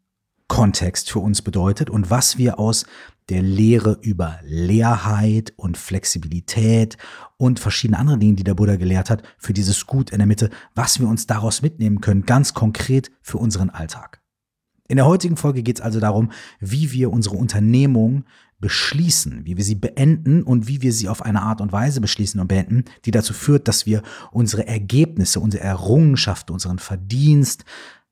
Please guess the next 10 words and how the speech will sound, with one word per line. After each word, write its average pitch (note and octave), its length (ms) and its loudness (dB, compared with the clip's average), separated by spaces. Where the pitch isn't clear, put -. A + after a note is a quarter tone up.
vervielfachen - 1200 -4
um A#2+ 460 2
eine A2 260 -4
ganze C#3 440 0
Menge. A#2+ 320 0
Und C#3 220 2
dazu D#3+ 340 2
möchte C#3 260 -2
ich - 160 -8
auch, A2 360 -4